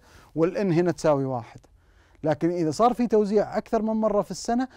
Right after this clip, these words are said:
فبالتالي حيكون ال N هنا لها قيمة، وبالتالي تؤثر على هذا الناتج. ننتقل الآن أيها الأخوة الكرام إلى حل المعادلات الأسية، آه، المتباينات عفوًا، حل المتباينات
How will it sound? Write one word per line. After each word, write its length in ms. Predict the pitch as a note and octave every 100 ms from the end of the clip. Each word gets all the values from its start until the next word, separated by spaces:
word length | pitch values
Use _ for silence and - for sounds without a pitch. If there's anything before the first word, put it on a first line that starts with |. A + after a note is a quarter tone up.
| - _
فبالتالي 800 | E3 D#3 D3 E3 D#3+ D3+ D3+ D#3+
حيكون 460 | - C#3 - D#3 D3
ال 120 | D3
N 260 | D3+ C#3+
هنا 160 | A#2+ C3
لها 180 | C3 A#2
قيمة، 340 | - F#3 B3
وبالتالي 420 | B3 D#3 - D#3
تؤثر 520 | C3+ D#3 F#3+ - D#3+ C#3+
على 420 | C3+ C3+ C3+ C3+ -
هذا 580 | C3 B2+ A#2+ A#2+ A#2+ - G#3
الناتج. 480 | F3+ G#2 _ - - _ _ _ _ _ _ - _ D4
ننتقل 360 | F4+ - B3+
الآن 240 | A3+ A3 A3+
أيها 180 | G3
الأخوة 240 | F#3 F#3 F3
الكرام 340 | - F3 F3+
إلى 220 | D#3 D3
حل 420 | C#3 - F3 F3+ E3
المعادلات 1080 | D#3+ D3 C#3+ C3+ B2+ C3 C3+ C3+ C3+ -
الأسية، 560 | F3+ D#3 - - G#2+ - - _ _ _ D#3
آه، 80 | E3+
المتباينات 720 | F3 E3 C#3 C#3+ E3+ C#3 G#2+
عفوًا، 260 | A2 -
حل 300 | - - E3
المتباينات 880 | D3 C3+ B2 B2 B2 B2+ C3+ C#3+ F3